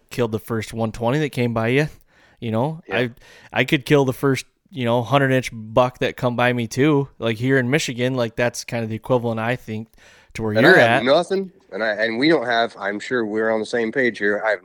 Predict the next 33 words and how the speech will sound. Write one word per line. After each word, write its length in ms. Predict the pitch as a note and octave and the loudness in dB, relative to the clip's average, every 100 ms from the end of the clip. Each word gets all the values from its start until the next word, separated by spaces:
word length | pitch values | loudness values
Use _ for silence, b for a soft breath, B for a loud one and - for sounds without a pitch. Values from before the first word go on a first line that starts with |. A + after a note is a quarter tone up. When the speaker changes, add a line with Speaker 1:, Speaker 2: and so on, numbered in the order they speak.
| G2 | -2
Speaker 2:
nothing 320 | A2 A#2 C3+ | 0 0 0
wrong 360 | A#2+ A2 G2 F2+ _ - | 2 4 4 -2 _ -10
with 200 | G2+ - | -8 -6
anybody 520 | G2+ A2 G#2+ G#2+ G2+ F#2 | -4 -2 2 2 2 -2
shooting 420 | - A#2 G2 F2+ | -2 0 0 -2
a 80 | F2+ | -4
hundred 280 | G2 F#2+ | -4 -2
and 120 | F#2+ - | -4 -4
twenty 300 | G2+ F#2 F#2+ | -2 0 -2
inch 160 | F#2+ | -2
deer 340 | F#2+ F#2+ F#2+ F2+ | -2 2 2 0
or 60 | |
a 40 | F2+ | 0
hundred 280 | G#2 G2 | 0 -2
twenty-five, 480 | - G2+ - A#2 G2+ - _ - | -4 -8 0 2 2 0 _ 0
'cause 140 | A2+ F#2 | 0 2
I 160 | A#2+ C3 | 4 6
was 240 | A#2 A2 - _ _ _ _ _ | 4 2 -10 _ _ _ _ _
at 200 | B2+ B2+ C3 | -2 0 2
that 200 | A#2 - | 0 2
point, 340 | C#3+ B2 G#2 - _ - | 4 4 2 -10 _ -8
and 140 | G2 F#2+ | -4 -4
I 140 | G2 G2+ | -4 -4
happened 380 | A2+ A2 A#2 A2 | -2 -2 -4 -6
to 80 | |
be 220 | A2 D3 A#2 | -2 0 0
that 120 | F#2 | 0
I 140 | F#2 | -2
was 320 | F#2 F2+ - - - | -2 -6 -10 -16 -16
sixteen, 720 | - G#2+ - - G#2 G2+ G2 | -10 -10 -10 -8 -6 -4 -2
fifteen 560 | G#2 - G#2 G2+ G2+ b b - | -2 0 0 0 0 b b 0
years 260 | A2 G#2+ | 4 6
old 360 | A#2+ D3 A#2+ | 8 10 8